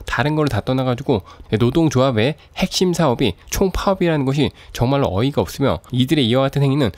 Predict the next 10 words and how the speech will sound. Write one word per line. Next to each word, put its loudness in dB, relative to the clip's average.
무노동 2
무임금이라는 0
원칙에 2
완전히 2
위배가 0
되는 0
것이라는 0
지적이 0
나오고 0
있고 0